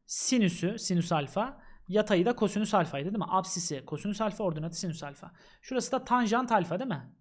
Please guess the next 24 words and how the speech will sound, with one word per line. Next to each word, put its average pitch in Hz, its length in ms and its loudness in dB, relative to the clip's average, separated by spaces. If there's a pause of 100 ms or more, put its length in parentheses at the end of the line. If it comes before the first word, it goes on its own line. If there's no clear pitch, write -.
(120)
Burada 175 320 -4
tanjant 196 580 0
alfa. 143 400 -4 (300)
Şimdi 269 200 -8
bir 294 60 -2
üçgen 277 360 2
var 156 180 2
burada. 160 380 -4
Benzerlik 214 480 2
yapacağım 147 340 -4
bu 139 80 -6
üçgende. 143 560 -8
Bak. - 280 -8 (340)
Bir 185 120 -4
böyle 202 240 4
bir 151 60 -2
üçgen 143 360 -6
var. 262 260 -4 (520)
Bir 196 60 -4
de 247 80 0
şöyle 175 280 2
bir 135 60 -4
üçgen 135 340 -10
var. - 200 -18